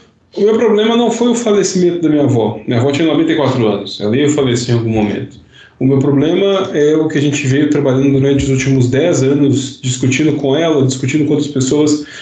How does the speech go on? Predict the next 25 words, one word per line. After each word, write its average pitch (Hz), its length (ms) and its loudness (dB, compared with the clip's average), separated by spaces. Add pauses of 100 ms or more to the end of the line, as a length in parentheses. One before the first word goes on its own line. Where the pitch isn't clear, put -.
(140)
sobre 147 280 -2
como 170 240 2
tornar 151 300 0
a 143 80 0
velhice 135 300 0
dela 131 240 0
confortável. 113 840 -4 (1080)
E 135 140 2
aí, 147 120 2
há 151 60 2
dois 156 240 2
meses, 147 720 -2
eu 131 640 2
questionei 151 320 0
minha 156 180 0
mãe. 139 540 0 (320)
Eu 131 80 -10
falei, 143 300 0
"Olha, 117 480 -2
tem 165 160 -2
algumas 180 260 0
saídas 160 720 -2 (140)
pra 131 100 0
esse 120 160 -4
caso. 110 440 -6